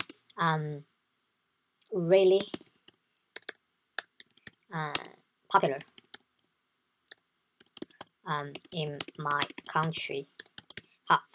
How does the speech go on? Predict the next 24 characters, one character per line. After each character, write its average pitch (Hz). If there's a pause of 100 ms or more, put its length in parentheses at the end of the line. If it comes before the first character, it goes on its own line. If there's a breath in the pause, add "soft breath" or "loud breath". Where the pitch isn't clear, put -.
(160 loud breath)
讲 175
完 185
这 214
个 214
之 196
后 190
呢， 180
我 170
还 175
可 170
以 147
具 196
体 160
再 170
解 131
释 151
一 -
下， -
especially 143 (2500)
in 156 (400)
some 139
major 151
cities. - (2750)
好， -